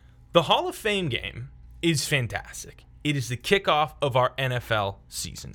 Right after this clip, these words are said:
It's the start of the preseason. It's the start of actual pads and helmets on and dudes out there fighting for jobs. It's so much fun. I love it. I've always loved it. I will always love it.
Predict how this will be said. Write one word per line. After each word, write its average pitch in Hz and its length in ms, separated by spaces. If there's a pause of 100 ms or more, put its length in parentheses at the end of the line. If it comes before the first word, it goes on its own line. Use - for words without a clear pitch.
It's - 180
the - 100
start 135 340
of 127 40
the 127 60
preseason. 175 680 (200)
It's 110 200
the 120 60
start 143 440 (200)
of 117 140 (140)
actual 127 480
pads 120 600 (200)
and 98 100
helmets 135 400
on 117 360 (220)
and 101 160
dudes 131 280
out 123 180
there 123 100
fighting 113 300
for 113 100
jobs. 107 360 (180)
It's 196 160
so 214 240
much 202 200
fun. - 280 (320)
I 135 80
love 139 260
it. - 80 (140)
I've 139 160
always 147 240
loved 131 300
it. - 200
I 117 100
will 117 220
always 104 260
love 101 200
it. 101 140